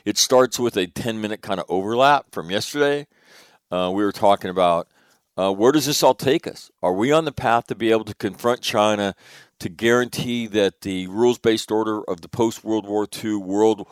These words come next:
will stay the world order? Or are we on a path to lose the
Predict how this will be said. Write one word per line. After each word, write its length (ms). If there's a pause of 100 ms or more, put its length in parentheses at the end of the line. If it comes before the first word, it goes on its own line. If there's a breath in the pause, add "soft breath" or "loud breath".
(180 soft breath)
will 220
stay 840 (680)
the 100
world 380
order? 480 (1160)
Or 180
are 100
we 260
on 140
a 60
path 720 (880)
to 80
lose 460
the 420